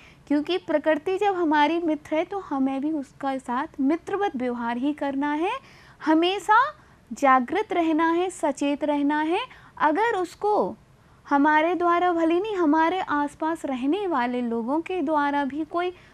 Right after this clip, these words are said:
अ, उसके लिए कष्ट पहुंचाया जा रहा है तो हमें समय रहते उसका निराकरण करना है। पर्यावरणीय प्रभाव का मूल्यांकन। पर्यावरणीय प्रभाव क्या होते हैं? अलग-अलग क्षेत्र में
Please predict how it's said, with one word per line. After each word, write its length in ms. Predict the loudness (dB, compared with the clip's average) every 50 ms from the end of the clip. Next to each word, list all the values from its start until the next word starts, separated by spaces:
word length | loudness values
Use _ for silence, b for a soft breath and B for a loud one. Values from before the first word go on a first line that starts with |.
| B B _ -20 -20 _ _ _ 0
अ, 280 | 0 2 2 0 0 -2
उसके 360 | -4 -8 -4 -4 -2 -2 -2 -4
लिए 180 | -4 -4 -4 -4 0 2
कष्ट 280 | 2 2 2 -2 -8
पहुंचाया 500 | -6 -6 -6 -6 -6 -6 -6 -6 -4 -4
जा 200 | -6 -6 -6 -6
रहा 120 | -6 -6 -6
है 180 | -6 -6 -6 -8 B B B B B _
तो 60 | -6
हमें 140 | -4 -4 -4
समय 380 | -4 -4 -2 -2 0 0 0 0
रहते 260 | -2 -2 -4 -4 -6
उसका 280 | -8 -8 -8 -6 -6 -6 -4 -2 -2
निराकरण 540 | -2 -2 -2 -4 -6 -6 -6 -6 -4 -6 -6 -8 -12 -20 -20 _
करना 320 | -10 -8 -8 -8 -8 -8 -10
है। 260 | -10 -10 -12 -14 -16 -18 -20 -20 _ _ _ -20 _ _ _ -20 _ _ _ -20 -20 _ _ _ b b b b b b b b b b b _ 6
पर्यावरणीय 800 | 6 6 8 6 6 6 6 4 4 2 2 0 -2 -4 -4 -4
प्रभाव 420 | -4 -2 -2 0 2 2 2 2
का 200 | 2 0 0 0
मूल्यांकन। 640 | 0 0 -2 -2 -2 -2 -4 -4 -4 -4 -4 -4 -6 -6 -8 -12 b b b b b b _
पर्यावरणीय 560 | 2 4 6 6 6 4 4 2 0 -2 -4
प्रभाव 420 | -4 -4 -4 -2 0 2 2 2 2
क्या 140 | 2 0 -2
होते 180 | 0 -2 -4
हैं? 80 | -6 -8 -10 _ _ _ _
अलग-अलग 580 | 2 2 4 4 2 2 2 2 0 0 0 -2
क्षेत्र 420 | -2 -2 -2 -2 -2 -2 -4 -2
में 220 | 0 0 0 0